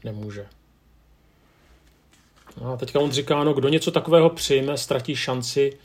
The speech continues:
něčeho v životě dosáhnout. A co teprve společnost? Zatímco individuální nihilismus lze pochopit, pro společnost je takové přesvědčení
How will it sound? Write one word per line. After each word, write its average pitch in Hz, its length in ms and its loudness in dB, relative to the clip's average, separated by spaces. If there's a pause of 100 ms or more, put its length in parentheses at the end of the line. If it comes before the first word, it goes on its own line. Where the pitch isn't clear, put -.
(340)
něčeho 127 400 0
v 117 40 -4
životě 120 340 -4
dosáhnout. 107 760 -10 (880)
A - 40 -14
co 135 100 -4
teprve 147 260 -2
společnost? - 800 -6 (520)
Zatímco 131 420 -4
individuální 151 640 -2
nihilismus 131 640 -2
lze 123 260 -4
pochopit, 123 640 -4 (680)
pro 117 240 -4 (120)
společnost - 880 -2 (320)
je 127 80 -4
takové 131 560 -4 (480)
přesvědčení 120 920 -6